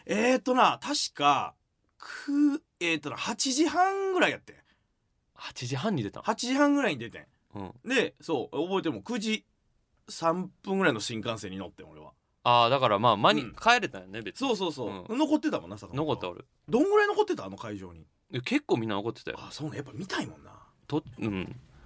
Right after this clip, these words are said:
Speaker 2: エムワンはな、
Speaker 1: そう。
Speaker 2: 見たい。
Speaker 1: で、こっちは森山さんが、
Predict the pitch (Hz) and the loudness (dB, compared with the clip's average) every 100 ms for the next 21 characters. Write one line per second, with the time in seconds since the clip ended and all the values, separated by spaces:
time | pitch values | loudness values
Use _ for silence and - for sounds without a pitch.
0 | - - _ _ _ _ - 104 101 95 | -20 -20 _ _ _ _ -8 -4 0 0
1 | 92 101 135 90 143 123 85 - _ 160 | 0 0 0 0 0 0 -2 -4 _ -6
2 | 160 - 226 320 220 208 240 233 220 220 | -6 -4 0 2 2 2 0 -2 -2 -2
3 | 208 240 196 - | -4 0 0 -2